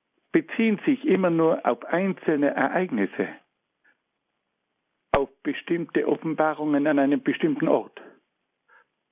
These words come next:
auf einzelne Wunder, auf bestimmte geschichtliche Ereignisse. Aber das sind ja keine allgemeingültigen Wahrheiten, das sind ja nur faktische Wahrheiten.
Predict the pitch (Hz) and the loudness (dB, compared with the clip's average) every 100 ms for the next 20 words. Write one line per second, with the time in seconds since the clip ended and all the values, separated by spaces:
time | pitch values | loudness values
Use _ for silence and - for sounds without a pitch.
0 | _ - 135 - 151 175 165 - 160 151 | _ -4 -4 -2 -4 -4 -8 -4 0 0
1 | 131 151 131 110 - - _ _ _ _ | 0 0 0 -4 -6 -16 _ _ _ _
2 | _ _ _ _ _ 147 147 - 160 - | _ _ _ _ _ -4 -4 -4 -8 -4
3 | 165 156 - 151 131 139 - 151 - 156 | -4 -4 -2 -2 0 -4 0 -2 0 -2
4 | - 147 139 185 156 113 - 101 - - | 2 2 2 -2 0 -2 0 -4 -4 -12
5 | _ _ _ _ _ _ _ _ _ _ | _ _ _ _ _ _ _ _ _ _
6 | 139 165 165 - 208 - - 160 160 156 | -2 -2 -4 -4 -4 -2 -2 -2 0 0
7 | - - 220 226 196 165 156 160 147 147 | 0 -2 0 0 0 2 0 0 0 0
8 | - 147 151 156 156 160 165 165 196 180 | 0 0 2 2 0 -2 -2 -2 0 0
9 | 185 175 170 214 - - 151 - 139 143 | 0 0 0 -4 -6 -4 -4 -2 0 0
10 | 135 139 139 151 | 0 -2 -4 -6